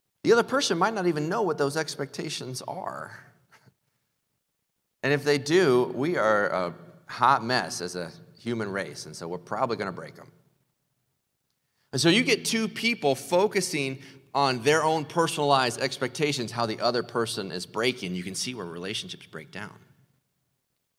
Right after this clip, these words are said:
But if your first thought is,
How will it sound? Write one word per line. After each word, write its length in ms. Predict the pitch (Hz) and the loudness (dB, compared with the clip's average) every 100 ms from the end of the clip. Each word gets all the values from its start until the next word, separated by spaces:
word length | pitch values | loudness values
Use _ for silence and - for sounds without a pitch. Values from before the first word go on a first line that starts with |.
| _ _ _ _ _ _ _ | _ _ _ _ _ _ _
But 500 | 156 92 - - - - - _ _ _ _ _ _ _ _ _ | -6 -6 -8 -12 -16 -18 -20 _ _ _ _ _ _ _ _ _
if 140 | 117 143 | -4 -4
your 80 | |
first 580 | 143 - 185 180 156 - | -4 -4 0 2 2 -4
thought 500 | - 147 127 98 - | 0 2 2 -2 -6
is, 380 | 98 95 90 | -6 -4 -6